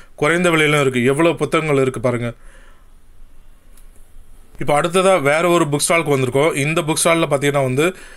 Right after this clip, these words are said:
அ, டி வி மெக்கானிக்கா அல்லது வந்து டேப் ரெக்கார்டு, வி சி டி, டி வி டி இந்த மாதிரி மெக்கானிக் ஆகணும்னா அந்த மாதிரி புத்தகங்களும் தொண்ணூறு ரூபாய் முதல் நம்மளுக்கு வந்து கிடைக்குது. மெக்கானிக் ஆகணும்னா யூ பி எஸ் அந்த மெக்கானிக் ஆகணும்னாலும் சரி, அந்த மாதிரி புத்தகங்கள், இந்த மாதிரி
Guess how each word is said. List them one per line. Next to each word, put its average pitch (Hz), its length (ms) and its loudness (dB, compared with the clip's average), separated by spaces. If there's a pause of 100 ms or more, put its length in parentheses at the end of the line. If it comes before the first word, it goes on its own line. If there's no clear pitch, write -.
(280)
அ, 120 260 -2 (100)
டி 185 160 2
வி 196 140 2
மெக்கானிக்கா 147 760 0 (400)
அல்லது 143 320 2
வந்து 147 240 -2
டேப் 170 240 0
ரெக்கார்டு, 156 320 0
வி 151 80 0
சி 151 200 0
டி, 147 240 0
டி 139 220 -4
வி 151 140 0
டி 156 200 0
இந்த 139 220 -4
மாதிரி 151 360 0 (360)
மெக்கானிக் 151 420 -2
ஆகணும்னா 135 340 2
அந்த 143 220 0
மாதிரி 160 240 2
புத்தகங்களும் 147 440 0 (600)
தொண்ணூறு 180 420 2
ரூபாய் 170 460 2 (220)
முதல் 147 560 0
நம்மளுக்கு 135 400 0
வந்து 139 300 0
கிடைக்குது. 127 260 -2
மெக்கானிக் 143 440 -2
ஆகணும்னா 127 480 2 (400)
யூ 143 160 0
பி 160 120 -2
எஸ் - 400 -2 (380)
அந்த 143 380 0
மெக்கானிக் 139 420 -2
ஆகணும்னாலும் 131 440 2
சரி, 131 260 0
அந்த 131 200 0
மாதிரி 143 180 2
புத்தகங்கள், 135 380 -2
இந்த 123 120 -2
மாதிரி 143 260 0